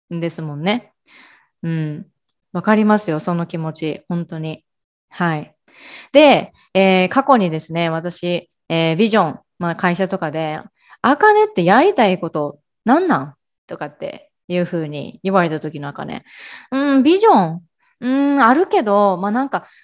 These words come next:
考えるのめんどくさいし、ちょっと時間ないねんな」とか。うん。あとは、やりたいことあるけれども、あと目標を設定しても、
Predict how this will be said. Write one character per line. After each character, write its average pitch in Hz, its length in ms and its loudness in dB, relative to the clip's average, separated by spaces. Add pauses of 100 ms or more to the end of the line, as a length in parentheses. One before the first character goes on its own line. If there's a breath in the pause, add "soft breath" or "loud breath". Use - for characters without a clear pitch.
考 381 400 -8
え 370 100 -2
る 359 100 -2
の 220 100 0
め 175 140 -2
ん 202 80 -2
ど 202 80 -4
く - 60 -12
さ - 160 -10
い 156 60 -10
し、 - 40 -20
ち - 80 -14
ょ - 20 -12
っ - 20 -20
と 151 120 -12
時 233 140 -10
間 320 260 -6
な 202 100 4
い 180 80 0
ね 160 140 -2
ん 147 100 -6
な」 147 440 -8 (160)
と 156 100 -16
か。 - 240 -18 (760)
う 165 60 -8
ん。 151 280 -10 (680)
あ 202 100 -6
と 247 120 2
は、 196 180 2 (220 loud breath)
や 262 100 4
り 370 100 0
た 349 120 2
い 269 60 -2
こ 247 120 -4
と 175 360 -6 (140)
あ 185 120 -2
る 285 140 -4
け 262 160 -2
れ 170 60 -6
ど 151 140 -8
も、 156 380 -6 (420 loud breath)
あ 175 120 -6
と 180 140 -10
目 233 120 0
標 392 300 -2
を 370 40 -2
設 359 240 -6
定 349 160 -4
し 339 80 -12
て 190 100 -8
も、 156 320 -8